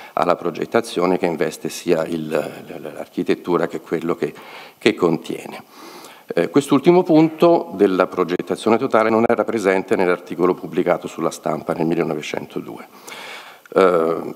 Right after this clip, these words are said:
e di questi quattro punti individua precise parentele, qui si, si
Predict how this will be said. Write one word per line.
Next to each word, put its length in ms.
e 160
di 100
questi 320
quattro 340
punti 560
individua 960
precise 460
parentele, 1080
qui 160
si, 360
si 320